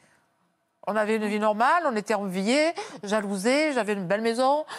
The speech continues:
une belle gosse qui travaillait bien à l'école, deux beaux chi-, deux beaux chiens, euh, une piscine, une pool house, euh, on partait à la neige, on avait une maison secondaire à la neige à cause des chiens,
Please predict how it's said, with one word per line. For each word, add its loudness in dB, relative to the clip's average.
une -4
belle -2
gosse 2
qui -6
travaillait 0
bien -2
à 0
l'école, 2
deux 0
beaux 0
chi-, -4
deux -2
beaux 0
chiens, 0
euh, 0
une -4
piscine, -2
une -6
pool -2
house, 0
euh, -2
on -2
partait 0
à 2
la 2
neige, 0
on -2
avait 0
une -4
maison -2
secondaire 0
à 2
la 2
neige 0
à -2
cause -4
des -6
chiens, -4